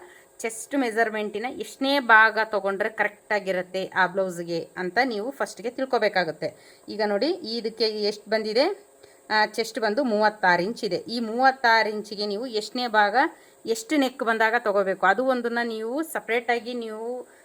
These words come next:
ಒಂದೇ ವಿಡಿಯೋದಲ್ಲಾದರೆ ನಿಮಗೆ ಅರ್ಥ ಆಗುತ್ತೋ ಇಲ್ಲೋ ನೋಡಿ. ನೆಕ್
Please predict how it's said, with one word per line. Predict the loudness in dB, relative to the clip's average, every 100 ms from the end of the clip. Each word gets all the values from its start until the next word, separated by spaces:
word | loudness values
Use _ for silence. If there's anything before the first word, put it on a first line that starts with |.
| _
ಒಂದೇ | 0 2 2
ವಿಡಿಯೋದಲ್ಲಾದರೆ | 4 4 4 2 2 0
ನಿಮಗೆ | -2 2 4
ಅರ್ಥ | 4 4
ಆಗುತ್ತೋ | 2 2 -4 -2
ಇಲ್ಲೋ | -2 2 0 0 -8 _ _ -20 _ _ _ -8
ನೋಡಿ. | -2 -2 -2 -4 -12 -20 -12 -4
ನೆಕ್ | -4 -6 0 2 4 2